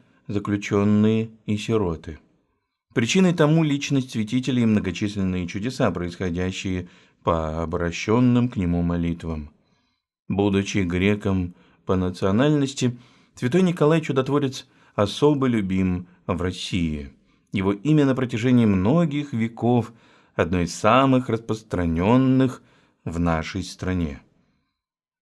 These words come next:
Протоиерей Владимир Кучумов после паломнической поездки в две тысячи девятом году в город Бари, Италия, где сейчас находятся мощи святого, писал: «Все итальянцы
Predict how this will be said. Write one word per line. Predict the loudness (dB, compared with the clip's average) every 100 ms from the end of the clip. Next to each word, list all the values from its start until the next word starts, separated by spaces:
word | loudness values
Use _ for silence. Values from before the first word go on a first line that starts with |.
| 0
Протоиерей | 2 4 0 2 2 4 4
Владимир | 4 0 2 2 2 0
Кучумов | -6 -6 0 2 2 -2 -20 _ _
после | 0 2 0 2
паломнической | 2 4 2 2 -4 -6
поездки | -2 0 2 0 -2 -4
в | -4
две | -6 -6
тысячи | -6 -6 -6
девятом | -4 -4 -4 -2
году | -2 -2 -2 -2
в | -4
город | -4 -2 -2 -6 -18 _ _ _ _ -8
Бари, | -6 0 2 2 2 -2 -4 -14 -10
Италия, | -4 2 4 4 4 4 0 -4 -18 _ _ _
где | -4 -4 -4
сейчас | -6 -4 -2 -2 -4
находятся | -4 -2 -4 -2 -2
мощи | 0 0 -2 -4 -4 -4
святого, | -4 -8 -4 0 2 2
писал: | -2 -8 -4 -2 -2 -6 _ _ _ _ _ _ _ _ _ _
«Все | -4 0 2
итальянцы | 4 4 4 4 2 2 2